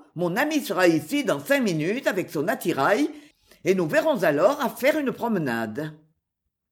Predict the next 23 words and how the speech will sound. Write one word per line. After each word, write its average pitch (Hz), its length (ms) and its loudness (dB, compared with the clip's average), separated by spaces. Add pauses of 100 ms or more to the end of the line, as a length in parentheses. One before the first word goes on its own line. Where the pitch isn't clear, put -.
(600)
Le 170 120 4
bateau 277 380 4
est 190 60 10
lancé 170 760 2
et 180 140 6
l'homme 196 240 2
s'amuse 254 500 0
à 214 80 0
ramer 165 400 0
en 285 100 -4
remontant 196 520 -2
un 139 80 -2
peu 220 160 -4
la 277 100 0
rivière, 160 560 2 (400)
tandis 247 320 2
que 170 120 2
Gus 180 540 -2
épie 196 420 4
l'arrivée 190 500 -2
de 294 80 -8
son 240 240 -2
ami. 117 480 -4